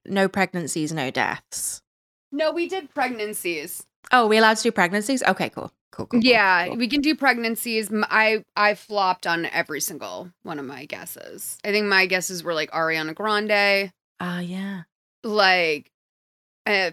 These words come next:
Speaker 2: female S N L, c-, like, cast member. Like, I was, mine were, like, very off.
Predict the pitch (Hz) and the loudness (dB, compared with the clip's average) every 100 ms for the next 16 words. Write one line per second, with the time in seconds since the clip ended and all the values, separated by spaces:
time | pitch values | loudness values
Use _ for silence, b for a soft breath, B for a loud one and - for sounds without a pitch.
0 | - 226 208 196 170 180 180 175 175 185 | -4 -2 2 2 2 -2 -2 2 2 0
1 | - _ 208 185 196 202 196 - 185 180 | -6 _ -2 0 0 -2 -2 -2 -2 0
2 | 180 180 175 170 185 _ _ 190 180 180 | 2 4 4 2 -2 _ _ 2 4 6
3 | 160 208 240 247 277 - 240 240 285 302 | 6 4 4 0 -2 0 4 4 4 2
4 | 277 269 202 160 190 180 175 107 143 139 | 4 4 2 0 2 4 4 4 2 2
5 | 131 | -2